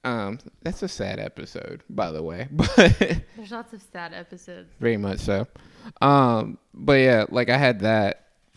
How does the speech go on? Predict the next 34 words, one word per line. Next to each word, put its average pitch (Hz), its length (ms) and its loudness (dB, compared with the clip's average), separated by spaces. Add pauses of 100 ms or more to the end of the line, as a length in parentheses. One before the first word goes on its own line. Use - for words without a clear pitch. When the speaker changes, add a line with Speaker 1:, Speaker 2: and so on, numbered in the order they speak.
(220)
Speaker 1:
But - 360 0
my 131 200 -2
seventh 214 400 2
grade 123 260 2
superlative 101 880 2 (540)
was 120 180 4
most 110 280 4
inquisitive. 113 600 2
Speaker 2:
Superlatory. 208 540 -8 (640)
Speaker 1:
<laughs> - 140 -4
Superlatory 131 1200 8 (300)
<laughs> 294 400 -16
was 127 380 2
most 131 300 4
inquisitive. 113 800 -2
Like, 127 180 0
I 151 60 4
didn't 175 140 2
even 139 100 -2
know 120 180 2
that 110 160 2
was 101 160 -12
a 90 120 -8
word 92 400 -4
in 107 140 -2
seventh 123 360 0
grade. 143 400 -2 (180)
So - 140 -6
I 107 120 -2
Googled 131 380 -4
it. 104 240 -6 (180)
Not 113 200 -8
Googled - 320 -14
it, 92 160 -10